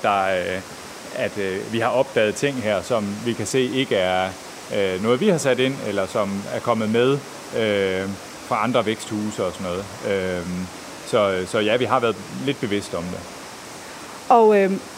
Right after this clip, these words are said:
Speaker 2: og altså, de her, øh, de her følgedyr, som I, I jo så får med, er der nogen af dem, I så har opdaget, og som I egentlig tænker, "Dem her, dem er vi faktisk rigtig, rigtig glade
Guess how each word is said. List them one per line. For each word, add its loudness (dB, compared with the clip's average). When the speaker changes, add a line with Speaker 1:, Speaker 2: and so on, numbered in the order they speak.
Speaker 2:
og 2
altså, 2
de 6
her, 6
øh, 2
de 2
her 6
følgedyr, 2
som -2
I, 2
I 0
jo -2
så 0
får 0
med, 2
er 2
der 2
nogen 4
af 0
dem, -2
I 0
så 2
har 4
opdaget, 2
og -2
som 0
I 0
egentlig 2
tænker, 0
"Dem 2
her, 0
dem -2
er -4
vi -2
faktisk -4
rigtig, -2
rigtig -4
glade 4